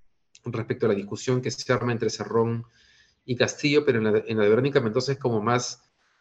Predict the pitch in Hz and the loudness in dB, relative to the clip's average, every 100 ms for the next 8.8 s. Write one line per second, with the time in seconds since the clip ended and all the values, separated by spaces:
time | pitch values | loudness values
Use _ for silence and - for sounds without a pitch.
0 | _ - 123 143 135 123 107 - 104 120 | _ -2 -2 0 2 2 0 -2 2 4
1 | 104 - 127 - 135 143 131 135 127 127 | 2 -2 -8 -6 0 0 2 2 2 0
2 | - 135 135 135 131 131 123 107 92 - | 0 2 2 2 2 0 -2 -4 -8 -16
3 | _ - _ - 165 170 160 160 117 - | _ -20 _ -2 0 0 2 4 2 0
4 | 160 - 139 139 - 139 135 135 131 117 | -2 4 4 4 4 4 6 2 2 -6
5 | 139 131 127 127 135 - 113 120 - 120 | 0 2 2 -2 -6 -2 -2 0 0 0
6 | - 127 131 131 - 110 107 101 98 - | 6 6 4 0 -8 -2 -2 -2 -6 -20
7 | _ 131 127 131 127 110 120 127 113 101 | _ 0 2 0 -2 -2 0 0 -2 -2
8 | 98 - 143 123 107 104 120 | -4 -2 2 2 2 -2 -2